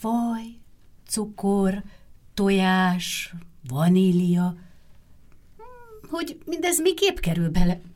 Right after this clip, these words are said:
nem tudom. De jó, hogy benne van. Tetején a hab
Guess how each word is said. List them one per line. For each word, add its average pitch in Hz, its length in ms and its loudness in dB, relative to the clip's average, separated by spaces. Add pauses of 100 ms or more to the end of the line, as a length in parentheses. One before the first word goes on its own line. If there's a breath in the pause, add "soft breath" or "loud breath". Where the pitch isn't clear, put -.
(160)
nem 175 380 0
tudom. 208 500 -6 (600)
De 240 240 0
jó, 220 320 0
hogy 175 220 -4
benne 196 320 -2
van. 214 320 -12 (1400 soft breath)
Tetején 202 600 0
a 165 60 0
hab 185 420 -2